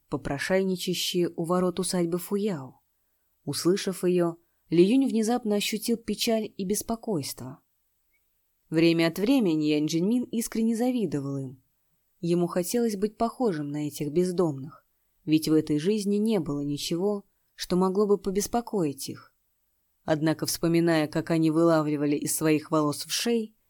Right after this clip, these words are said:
он больше не испытывал этого желания. Он знал, что в этом мире больше не было места, которое он мог бы назвать своим домом. И всё же он отлично помнил песни попрошаек. Когда Янь Джимин попытался устроиться поудобнее,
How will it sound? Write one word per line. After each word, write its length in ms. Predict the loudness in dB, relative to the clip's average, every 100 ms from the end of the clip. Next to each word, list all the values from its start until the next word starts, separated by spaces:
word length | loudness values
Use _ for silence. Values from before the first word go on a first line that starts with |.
| _ _
он 200 | 2 4
больше 300 | 4 2 2
не 160 | 2 2
испытывал 540 | 0 -4 -2 -2 -2
этого 280 | -2 -2 -4
желания. 560 | -2 0 0 -4 -12 -18 _ _ _ _ _ _ -4
Он 180 | -2
знал, 320 | 0 0 0 0
что 220 | -4 -6
в 40 |
этом 280 | -4 -2 -2
мире 300 | 0 -2 -4
больше 440 | -2 0 0 0
не 200 | 0 0
было 200 | -2 -2
места, 440 | -2 -2 -2 -4 -4
которое 420 | -4 0 0 2
он 100 | 2
мог 220 | 0 -2
бы 80 | 0
назвать 400 | 0 0 -2 -4
своим 400 | -4 -2 -2 0
домом. 400 | 0 0 -6 -14 _ _ _ _ _ _ _ _
И 100 | -8
всё 260 | -4 0 0
же 100 | 0
он 120 | 0
отлично 480 | -2 -2 -2 -2 -4
помнил 420 | -2 -2 -2 -6
песни 360 | -6 -6 -6 -8
попрошаек. 840 | -6 -6 -6 -6 -8 -8 -14 -20 _ _ _ _ _ _ _ _
Когда 280 | -6 0 4
Янь 240 | 6 6 6
Джимин 400 | 4 4 4 2
попытался 580 | 0 0 2 2 2
устроиться 560 | 0 0 2 2 2 -4
поудобнее, 800 | 0 2 4 2 2 -2 -2 -4